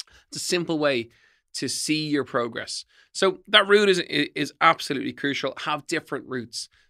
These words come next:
So for example, have a, have a, a flatter route where you can really get some pace up. A hillier route then, uh, is really good in terms of glutes, in terms of quads. Hills are fantastic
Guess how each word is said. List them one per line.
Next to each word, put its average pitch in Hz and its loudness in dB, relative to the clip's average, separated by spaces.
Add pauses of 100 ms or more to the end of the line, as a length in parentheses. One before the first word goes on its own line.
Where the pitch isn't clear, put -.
(100)
So 139 -6
for 139 -8
example, 151 -2
have 113 -10
a, 117 -6
have 117 -6
a, 113 -4
a 107 -12
flatter 170 2
route 220 -4
where - -10
you 120 -8
can 117 -10
really 123 -6
get 117 -10
some 107 -12
pace 151 -6
up. 151 -8 (320)
A 113 -12
hillier 196 2
route 123 -2
then, 107 -8 (640)
uh, 123 -2 (120)
is 139 -8
really 165 2
good 147 -4
in 117 -10
terms 117 -8
of 113 -8
glutes, 151 -2
in 139 -8
terms 107 -8
of 107 -14
quads. 131 -2
Hills 175 -6
are 156 -8
fantastic 131 -10